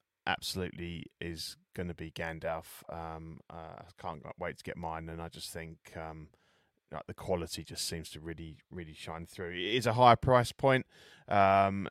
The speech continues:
you know, and, uh, and, and all that, and obviously, you know,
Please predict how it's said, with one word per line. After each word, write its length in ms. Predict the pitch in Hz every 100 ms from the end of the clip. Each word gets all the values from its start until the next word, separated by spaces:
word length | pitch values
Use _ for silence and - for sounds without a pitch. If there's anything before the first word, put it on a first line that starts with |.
| -
you 140 | - 101
know, 180 | 87 87
and, 320 | 92 92 92 82
uh, 220 | 98 90 - -
and, 160 | 87 98 95
and 80 |
all 140 | 95 92
that, 220 | 92 - - -
and 340 | 92 92 - - -
obviously, 520 | 90 85 - 92 82 - _
you 120 | 90
know, 160 | 82